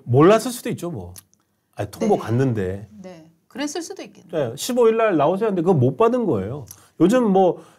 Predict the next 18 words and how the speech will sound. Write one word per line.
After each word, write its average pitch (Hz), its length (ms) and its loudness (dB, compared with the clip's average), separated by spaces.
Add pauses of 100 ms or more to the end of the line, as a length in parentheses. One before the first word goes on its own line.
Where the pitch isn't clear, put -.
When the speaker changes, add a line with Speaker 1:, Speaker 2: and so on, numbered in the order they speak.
Speaker 1:
저기, 147 440 0
팔로워 226 480 4
이십만 208 520 -4
거느린 156 500 0
유튜버잖아요. 131 1700 -4 (160)
뭐, 117 300 -12
뭐, 135 180 -18
돌아다니면서 165 580 0
사진 226 300 -2
찍고 190 300 -8
바쁘던데요. 98 840 -10 (320)
엄청나게. 101 520 -10 (240)
그리고 175 160 2
아빠 180 320 0
북콘서트도 170 720 -4
따라다녀야 101 560 -4
되고. 80 180 -16
Speaker 2:
그러니까. - 720 -18